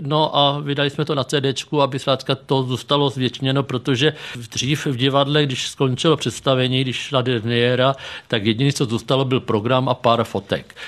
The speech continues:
Takže my se snažíme o to, eh, ještě zachovat trošku něco jiného, takže děláme i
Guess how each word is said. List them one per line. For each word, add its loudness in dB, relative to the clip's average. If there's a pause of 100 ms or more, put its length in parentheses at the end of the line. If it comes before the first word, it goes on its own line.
(120)
Takže 0
my 0
se 0
snažíme 0
o -2
to, 0 (420)
eh, -2
ještě 0
zachovat 0
trošku -2
něco 2
jiného, 2
takže 0
děláme 2
i 0